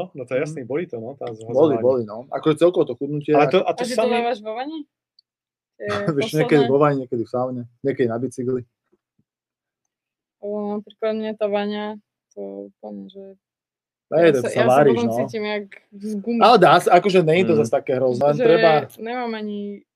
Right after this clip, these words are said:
Speaker 3: proste energiu, nič, úplne zničená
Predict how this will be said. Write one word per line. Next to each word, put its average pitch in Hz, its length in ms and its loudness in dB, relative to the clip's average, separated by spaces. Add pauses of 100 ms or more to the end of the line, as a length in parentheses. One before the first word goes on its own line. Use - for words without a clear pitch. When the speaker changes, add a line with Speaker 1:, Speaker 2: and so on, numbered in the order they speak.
(240)
Speaker 3:
proste 214 320 -12
energiu, 208 460 -10
nič, 202 400 -10
úplne 202 400 -14 (160)
zničená 220 640 -8